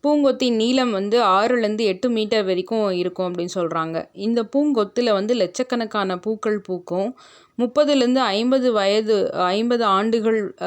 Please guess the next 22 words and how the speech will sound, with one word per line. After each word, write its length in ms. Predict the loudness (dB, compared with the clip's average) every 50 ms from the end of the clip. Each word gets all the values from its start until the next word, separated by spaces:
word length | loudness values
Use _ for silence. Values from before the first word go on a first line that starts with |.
| 0 2
ஆன 500 | 2 2 2 0 0 0 0 0 0 -2
மரத்துல 580 | 0 0 0 -2 -2 -2 -2 0 0 0 0 0
தான் 160 | 0 0 0
வந்து 260 | -2 -2 -2 -4 -4
பூக்கள் 340 | -4 -4 -6 -4 -2 -4 -2
வந்து 240 | -2 -2 -4 -4 -4
பூக்க 260 | -4 -4 -4 -2 0
ஆரம்பிக்கும். 600 | 0 2 2 0 -2 -4 -6 -8 -8 -10 -10 -10 _ _ -20 -20 -20 -20 -20 -20 -20 -10 -4
இந்த 240 | -2 0 0 0
பூக்கள் 380 | 0 0 0 0 2 2 2 2
வந்து 380 | 2 0 0 2 2 0 0 2 2
காய்க்கும். 560 | 2 4 4 2 0 -2 -2 -2 0 0 0 2 2
காய்ச்சதுக்கு 560 | 2 0 0 -2 -4 -4 -2 -2 -2 0 -2
அப்புறமா 460 | -2 -2 0 -2 0 0 0 0 0
வந்து 560 | 0 -2 -2 0 0 0 0 0 -2 -2 -4 -6 -6 -4 -2
காய்க்கிறதுக்கு, 760 | 0 0 0 0 -2 -2 -2 0 0 -2 -4 -4 0 0 0
பூக்கள் 460 | 0 0 -2 -4 -2 -2 -2 -2 -2 -2
பூத்து 320 | -4 -6 -6 -6 -8 -8 -4 -2
காய்க்கிறதுக்கு 560 | -2 -2 -2 -2 -4 -4 -4 -6 -6 -4 -2
ஓராண்டுகள் 680 | 0 2 2 2 2 2 2 0 -2 -2 -2 -2 -2
வந்து 340 | -2 -2 -2 -2 0 0 0
எடுத்துக்கும். 460 | -2 -4 -6 -6 -8 -6 -4 -4